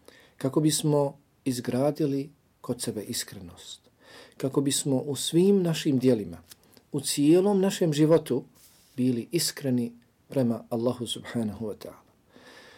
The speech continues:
Mogli smo vidjeti u našim prethodnim emisijama koliko je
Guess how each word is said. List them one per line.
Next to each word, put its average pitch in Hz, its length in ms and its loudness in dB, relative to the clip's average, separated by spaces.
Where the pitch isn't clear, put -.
Mogli 180 260 4
smo 160 220 2
vidjeti 156 460 4
u 135 60 4
našim 151 320 0
prethodnim 147 560 2
emisijama 135 760 0
koliko 156 500 6
je 143 320 8